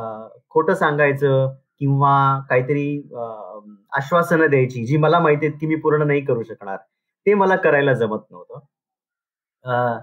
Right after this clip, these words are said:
तिसरी गोष्ट अशी की number crunching, जसं मी म्हटलं की analysis करायचा नंबर्सचा, मग utilization की utilization किती आहे, profit किती आहे, billing किती झालंय. ठीक आहे, हे सगळं महत्वाचं असतं कंपनीसाठी, हां,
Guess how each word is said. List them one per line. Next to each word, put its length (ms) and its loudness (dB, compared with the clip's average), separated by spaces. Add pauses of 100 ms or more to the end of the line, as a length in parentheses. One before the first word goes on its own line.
(580)
तिसरी 300 2
गोष्ट 300 2
अशी 300 0
की 140 -4
number 340 0
crunching, 420 -2
जसं 220 -6
मी 100 -8
म्हटलं 340 -14
की 160 -10
analysis 520 0
करायचा 360 2
नंबर्सचा, 640 -4 (380)
मग 80 0
utilization 840 2
की 80 -8
utilization 680 0
किती 420 -6
आहे, 80 4
profit 540 0
किती 320 -6
आहे, 280 -6 (340)
billing 380 2
किती 200 -4
झालंय. 440 -2
ठीक 280 -2
आहे, 100 4
हे 80 4
सगळं 280 2
महत्वाचं 520 2
असतं 340 0 (100)
कंपनीसाठी, 840 -8
हां, 80 -10